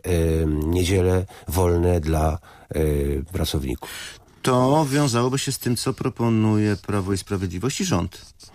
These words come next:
Speaker 2: Dwie niedziele.
Speaker 1: No,
Speaker 2: Minister
Speaker 1: y,
Speaker 2: Morawiecki, minister
Speaker 1: no
Speaker 2: finansów
Speaker 1: tak,
Speaker 2: mówił
Speaker 1: no my popieramy
Speaker 2: o
Speaker 1: akurat to
Speaker 2: ewentualnych dwóch
Speaker 1: rozwiązanie.
Speaker 2: niedzielach, ale Solidarność
Speaker 1: No,
Speaker 2: twardo
Speaker 1: Soli-,
Speaker 2: stoi
Speaker 1: no tak, Solidarność
Speaker 2: na nie i mówi: „Wszystkie,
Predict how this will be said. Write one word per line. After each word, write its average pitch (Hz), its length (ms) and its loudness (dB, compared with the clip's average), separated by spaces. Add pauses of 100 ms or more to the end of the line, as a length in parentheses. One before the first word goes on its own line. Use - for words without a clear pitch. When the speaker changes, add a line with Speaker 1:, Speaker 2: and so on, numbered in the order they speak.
(120)
Speaker 2:
Dwie 117 140 2
niedziele. 98 440 2
Speaker 1:
No, 117 220 2
Speaker 2:
Minister 120 300 0
Speaker 1:
y, - 20 2
Speaker 2:
Morawiecki, 101 520 0
minister 98 260 -2
Speaker 1:
no - 60 -12
Speaker 2:
finansów 101 320 2
Speaker 1:
tak, 123 120 2
Speaker 2:
mówił 95 160 0
Speaker 1:
no 95 60 2
my 98 140 2
popieramy 120 480 0
Speaker 2:
o 80 40 2
Speaker 1:
akurat 78 200 0
to - 60 4
Speaker 2:
ewentualnych 120 420 2
dwóch - 100 0
Speaker 1:
rozwiązanie. 110 180 0
Speaker 2:
niedzielach, 101 320 -2
ale 131 160 0
Solidarność 113 720 -2
Speaker 1:
No, 107 180 0
Speaker 2:
twardo 117 220 0
Speaker 1:
Soli-, 113 120 0
Speaker 2:
stoi 104 320 2
Speaker 1:
no 107 80 0
tak, - 140 -8
Solidarność 101 400 0
Speaker 2:
na 113 100 2
nie 127 160 2
i 127 100 0
mówi: 113 200 0
„Wszystkie, - 380 -6